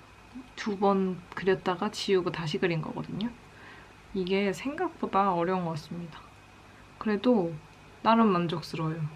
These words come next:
근데 확실히 제가 직접 해서 그런지 느낌이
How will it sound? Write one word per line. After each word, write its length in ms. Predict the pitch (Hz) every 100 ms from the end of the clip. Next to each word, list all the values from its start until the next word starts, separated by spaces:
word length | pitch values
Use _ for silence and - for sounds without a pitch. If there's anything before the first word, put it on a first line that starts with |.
| - - - - - - - - - - -
근데 180 | 202
확실히 760 | 196 277 - - 269 202 196 180
제가 240 | 170 185
직접 380 | 170 233 - 220
해서 180 | 196 175
그런지 320 | 170 165 170
느낌이 680 | 170 165 - 196 208 196